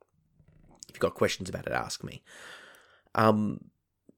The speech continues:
the reason I'm sort of going down this path is, like, I know I found a lot of benefit from sharing my story, and I know other people have found it as well. And, and I sort of share what I do online to sort of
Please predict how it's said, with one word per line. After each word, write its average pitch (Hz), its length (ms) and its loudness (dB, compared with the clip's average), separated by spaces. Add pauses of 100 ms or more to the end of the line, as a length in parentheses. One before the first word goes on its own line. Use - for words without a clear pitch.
(800)
the 127 220 4
reason 151 200 10
I'm 139 60 6
sort 127 140 6
of 104 80 2
going 110 240 6
down 113 140 6
this 107 100 0
path 98 240 0
is, 104 160 -2
like, 101 180 2
I 113 120 4
know 113 160 6
I 101 100 4
found 104 240 0
a 104 40 0
lot 101 120 4
of 98 60 -2
benefit 104 340 2
from 101 580 0
sharing 113 280 4
my 104 80 2
story, 117 360 2 (600)
and 101 760 0
I 101 100 -2
know 98 160 2
other 104 160 0
people 101 260 -2
have 98 100 -2
found 98 240 -4
it - 80 -6
as - 140 -8
well. 87 260 -4
And, 95 160 0
and 87 360 -4 (800)
I 110 60 2
sort 127 140 6
of 113 80 2
share 123 340 10
what 120 140 8
I 101 80 8
do 95 200 4
online 95 420 0
to - 100 -8
sort 101 180 2
of 92 180 -4